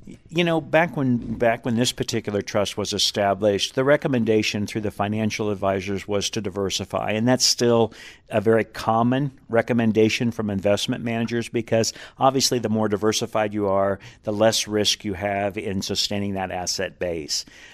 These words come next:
Um, one of the things we're seeing today more so, and when I talk to people about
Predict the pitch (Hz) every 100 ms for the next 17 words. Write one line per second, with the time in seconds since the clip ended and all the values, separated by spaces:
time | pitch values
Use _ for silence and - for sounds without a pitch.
0 | - 120 120 120 127 180 170 - 135 127
1 | 110 107 - 120 113 98 104 95 107 131
2 | 143 120 98 92 - 101 98 98 101 95
3 | 98 - 110 - 113 117 113 101 92 98
4 | 98 -